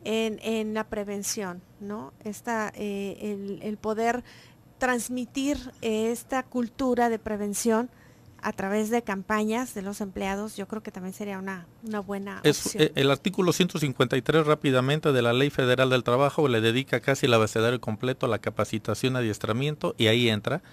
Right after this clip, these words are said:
Speaker 2: ese tipo de programas de prevención.
Speaker 1: Se
Speaker 2: Para que
Speaker 1: realizan
Speaker 2: también
Speaker 1: a-
Speaker 2: lo sepa la trabajadora que tiene un derecho a ser capacitada, adiestrada y cuidada.
Speaker 1: Y esas campañas que podemos hacer, que a lo mejor ya, eh,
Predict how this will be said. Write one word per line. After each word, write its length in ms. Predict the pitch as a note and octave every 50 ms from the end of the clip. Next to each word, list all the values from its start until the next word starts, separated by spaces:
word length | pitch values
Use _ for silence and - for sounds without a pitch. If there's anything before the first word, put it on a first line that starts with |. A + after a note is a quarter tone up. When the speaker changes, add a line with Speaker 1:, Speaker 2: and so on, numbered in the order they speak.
| - - - - - - -
Speaker 2:
ese 240 | - A#2+ A2+ - A#2
tipo 280 | - B2 A#2 - A2+ A2
de 100 | G#2 F#2+
programas 520 | - - G#2 G2+ G#2+ A2+ A#2 A#2+ B2 A#2
de 80 | A2 G2
prevención. 540 | - - G2+ G2 F#2+ F#2 F2 - - E2+ - - - - - - - - - - - _ _ - _ _ - -
Speaker 1:
Se 80 | A#2 G#2+
Speaker 2:
Para 140 | G2+ G#2 A2
que 60 | A2
Speaker 1:
realizan 200 | A2+ A2 - A2
Speaker 2:
también 200 | G#2+ A#2 B2+ B2+
Speaker 1:
a- 40 | A#2+
Speaker 2:
lo 60 | A2
sepa 280 | - - A#2 - A#2+
la 140 | A#2 A2 G#2
trabajadora 400 | - G2+ G2+ G2+ - C3 C3 C3
que 140 | - - G2+
tiene 180 | - A#2 A#2 A#2
un 60 | A2+
derecho 340 | G#2+ G#2 B2 C3 - - A#2
a 60 | G#2+
ser 260 | - B2 C3 D#3 - - - - - - -
capacitada, 720 | - G#2+ G2+ - G#2+ G2 - - G2+ - C3 C#3 D3 D3
adiestrada 640 | C#3+ A#2 G#2+ G2+ F#2+ - - - C3 C#3 D3+ D#3+ - - -
y 100 | A2+ G2
cuidada. 400 | - - G2+ F#2 F2 F2+ F2 - - - - - _ _
Speaker 1:
Y 180 | B3+ B3+ C4 C4
esas 300 | C4+ C4+ - E4 D#4 -
campañas 500 | - D4+ C4 A3+ B3 A#3+ B3 C4 C#4 -
que 100 | - C4
podemos 320 | - A#3 A3+ A3 A#3 A#3+ B3
hacer, 280 | A#3 - A#3+ A#3 A#3
que 100 | A#3 -
a 60 | A3
lo 80 | G#3+ G3+
mejor 420 | G#3 A3 A3 - C4 B3 B3+ B3+
ya, 220 | A3+ A3+ A3+ A3+ A3+
eh, 320 | - - A#3+ A#3 A3 C3+